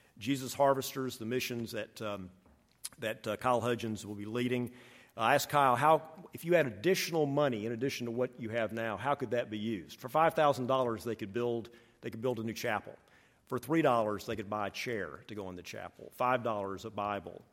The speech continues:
Two hundred dollars a month would support a new pastor for up to twelve months. Uh, next Sunday, you're gonna hear about Lifelink, or more about Lifelink, from,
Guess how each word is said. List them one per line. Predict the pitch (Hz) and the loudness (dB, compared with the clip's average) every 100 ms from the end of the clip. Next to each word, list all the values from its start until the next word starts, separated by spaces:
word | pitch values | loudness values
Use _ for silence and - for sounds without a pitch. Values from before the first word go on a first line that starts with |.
| _ _ _ _ _ | _ _ _ _ _
Two | - 160 | 0 2
hundred | 147 | 4
dollars | 131 131 127 107 | 6 6 6 2
a | |
month | 113 127 - | 0 0 -2
would | 113 | -10
support | - - 131 110 | -12 -6 -4 -4
a | |
new | 113 | -4
pastor | 113 113 113 - - 90 | -6 -6 -6 -6 -10 -14
for | - 90 - _ _ - | -12 -14 -14 _ _ -16
up | - | -16
to | - | -16
twelve | - 101 95 90 - _ _ | -14 -8 -8 -8 -14 _ _
months. | 95 85 - - - _ _ _ _ - - _ _ | -16 -16 -16 -18 -20 _ _ _ _ -14 -14 _ _
Uh, | - 110 107 | -6 -4 -2
next | 131 151 - | 2 2 6
Sunday, | 170 170 | 4 4
you're | 156 143 | 2 2
gonna | 135 123 | 2 0
hear | 127 151 147 | 0 4 4
about | 127 139 | 4 2
Lifelink, | 151 135 151 - 101 85 - - _ - | 2 0 0 -4 -10 -12 -16 -20 _ -12
or | 110 | -6
more | 131 165 | 0 0
about | 104 98 | 0 -4
Lifelink, | 107 90 87 - 85 - - _ _ _ _ | -6 -8 -10 -14 -16 -18 -20 _ _ _ _
from, | - 117 104 104 | -8 -6 -4 -6